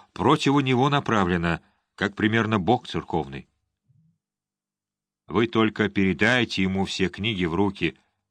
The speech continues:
а уж он сам ответит. Вот.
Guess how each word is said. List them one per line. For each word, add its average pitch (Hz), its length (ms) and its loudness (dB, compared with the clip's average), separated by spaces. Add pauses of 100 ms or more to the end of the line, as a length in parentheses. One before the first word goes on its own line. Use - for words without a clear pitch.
(380)
а 85 160 0
уж - 260 -2
он 123 200 -2
сам 110 480 2 (680)
ответит. 87 640 -4 (160)
Вот. 95 420 -2